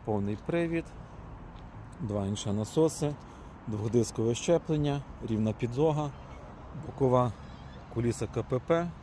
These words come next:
К П П синхронізована з реверсом, понижені, повишені,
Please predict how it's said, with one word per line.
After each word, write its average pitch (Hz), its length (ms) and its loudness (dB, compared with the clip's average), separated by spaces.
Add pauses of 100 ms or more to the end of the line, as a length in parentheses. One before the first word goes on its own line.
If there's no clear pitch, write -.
К 117 80 -2
П 117 140 0
П 117 180 2
синхронізована 139 1000 0 (420)
з 107 380 2
реверсом, 156 540 4 (800)
понижені, 113 500 2
повишені, 160 800 0